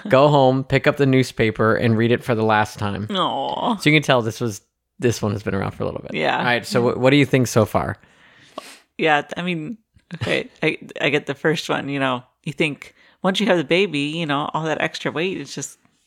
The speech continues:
Speaker 2: gone, right? Nope.
Speaker 1: <laughs>
Speaker 2: It stays around for a little, I mean, it took, it took nine months to get there. So, you know, it's gotta
Speaker 1: It's gonna
Speaker 2: take
Speaker 1: take
Speaker 2: some
Speaker 1: nine
Speaker 2: time to get
Speaker 1: months
Speaker 2: it,
Speaker 1: to
Speaker 2: to
Speaker 1: get
Speaker 2: get off.
Speaker 1: <laughs>
Speaker 2: I mean, I don't know about nine months, but it's gonna take some time.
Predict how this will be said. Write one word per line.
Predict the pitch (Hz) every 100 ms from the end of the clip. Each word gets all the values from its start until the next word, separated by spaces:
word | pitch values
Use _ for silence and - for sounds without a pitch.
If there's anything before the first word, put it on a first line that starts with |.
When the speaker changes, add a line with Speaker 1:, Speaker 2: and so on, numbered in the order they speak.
| _
Speaker 2:
gone, | - 196 180 127
right? | 139 170 202 - _ - _ _ _ -
Nope. | 156 175 _ _ _
Speaker 1:
<laughs> | 139 - 147
Speaker 2:
It | 175 170
stays | 208 190 175
around | 160 151
for | -
a |
little, | - -
I | 233
mean, | 247
it | 233
took, | - 233 - - - _ -
it | 170
took | - 165 -
nine | 160 160 151
months | 151 156 -
to | -
get | 139 160 -
there. | - - 139 - _ _
So, | - - 151 131 131
you | 165
know, | 151 139
it's | 135
gotta | 170 151
Speaker 1:
It's | 127
gonna |
Speaker 2:
take | 143
Speaker 1:
take | 117
Speaker 2:
some | 117
Speaker 1:
nine | 110 113
Speaker 2:
time |
to | 113
get | 113
Speaker 1:
months | 196 -
Speaker 2:
it, |
Speaker 1:
to | -
Speaker 2:
to |
Speaker 1:
get | 240 -
Speaker 2:
get | 175
off. | 151 160 -
Speaker 1:
<laughs> |
Speaker 2:
I | 214 - 240 - 359 254
mean, | 208
I | 180
don't | 175
know | 156
about | 160 160
nine | 170 156
months, | 147 175 -
but | 175
it's | 156 -
gonna | 214
take | 185 -
some | 165 175
time. | 185 165 147 165